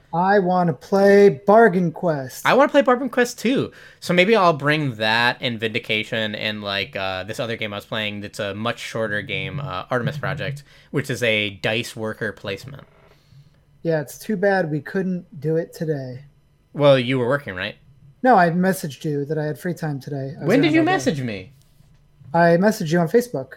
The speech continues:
Speaker 1: and I said, "I'm around all day."
Speaker 2: When did you say, "Hey, I'm free tomorrow"? Bargain Quest, maybe? That was on Monday? Oh, okay.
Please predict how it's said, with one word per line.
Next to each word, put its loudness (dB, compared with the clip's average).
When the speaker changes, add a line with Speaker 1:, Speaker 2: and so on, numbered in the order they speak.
Speaker 1:
and -4
I 0
said, -2
"I'm 4
around 2
all 0
day." -8
Speaker 2:
When -4
did -6
you -6
say, -12
"Hey, -6
I'm -6
free -8
tomorrow"? -10
Bargain -12
Quest, -14
maybe? -14
That -8
was -10
on -12
Monday? -14
Oh, -10
okay. -12